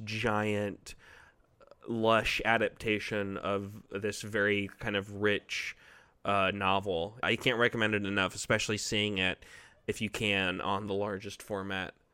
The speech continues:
You can go see it. That Hans Zimmer score shook that room. And then I also have been playing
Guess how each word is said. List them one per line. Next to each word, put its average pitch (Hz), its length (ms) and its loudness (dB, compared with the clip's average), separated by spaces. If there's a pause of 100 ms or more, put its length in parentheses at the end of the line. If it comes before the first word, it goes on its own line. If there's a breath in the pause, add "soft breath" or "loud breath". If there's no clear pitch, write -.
(100)
You 104 100 -10
can 104 160 -10
go 98 160 -2
see 98 260 -4
it. 95 240 0
That 98 260 2
Hans 101 340 -2
Zimmer 95 320 -2
score 92 560 -2 (420 soft breath)
shook - 300 -4
that 98 240 0
room. 98 400 -4 (340 loud breath)
And 110 140 0
then 117 120 4
I 117 140 6
also 131 300 2
have 113 80 2
been 113 160 -2
playing 107 440 2